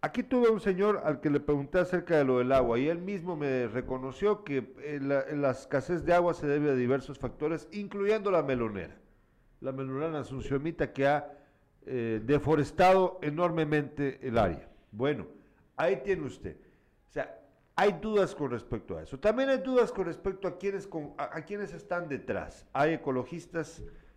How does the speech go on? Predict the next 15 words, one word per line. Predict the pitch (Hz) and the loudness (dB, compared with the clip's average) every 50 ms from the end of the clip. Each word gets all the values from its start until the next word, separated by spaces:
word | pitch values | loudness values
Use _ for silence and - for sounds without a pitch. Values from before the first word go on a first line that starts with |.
| _ _ - | _ _ -4
exguerrilleros | 147 147 139 127 127 127 143 139 143 151 151 143 147 156 165 190 196 - - - - - | -4 -4 -2 -4 -2 -2 -2 0 0 0 0 2 2 2 2 0 -2 -6 -8 -14 -16 -14
que | 123 | -14
están | 113 - - 131 131 131 | -14 -10 -10 -10 -10 -10
detrás | 139 - 151 143 143 143 143 - - - - - - - - - - - - - - | -10 -8 -4 -4 -4 -4 -6 -10 -16 -20 -20 -20 -20 -20 -20 -20 -20 -20 -20 -20 -8
del | 120 127 131 123 | -4 -2 -2 0
movimiento. | 131 131 127 131 135 143 156 165 175 170 - - 196 170 - - - - - _ _ _ _ _ _ _ _ _ - | 0 -2 -2 -2 -2 -2 -4 -4 -6 -6 -8 -8 -8 -8 -10 -14 -20 -20 -20 _ _ _ _ _ _ _ _ _ -10
Y | 170 151 | -10 -6
como | - 165 160 165 175 | -4 -4 -2 0 2
lo | 170 180 190 | 2 2 2
digo, | 226 233 190 123 92 85 - - - - - | 2 0 0 -2 -4 -6 -8 -16 -20 -10 -4
todavía | 151 147 143 147 151 175 190 196 | 0 2 4 4 4 4 4 2
no | 180 180 180 | 2 2 2
hay | 180 180 180 | 2 2 2
evidencia | 175 156 151 156 170 175 160 - - 170 156 - - - - - - - _ _ _ _ _ - | 2 2 2 2 2 0 -2 -4 -4 -4 -4 -4 -8 -18 -20 -20 -20 -20 _ _ _ _ _ -4
concreta | 151 151 147 139 139 - - 170 185 196 202 185 - - - 95 - - - | -4 -4 -2 -4 -8 -8 -2 0 2 4 4 2 0 -4 -10 -10 -12 -12 -16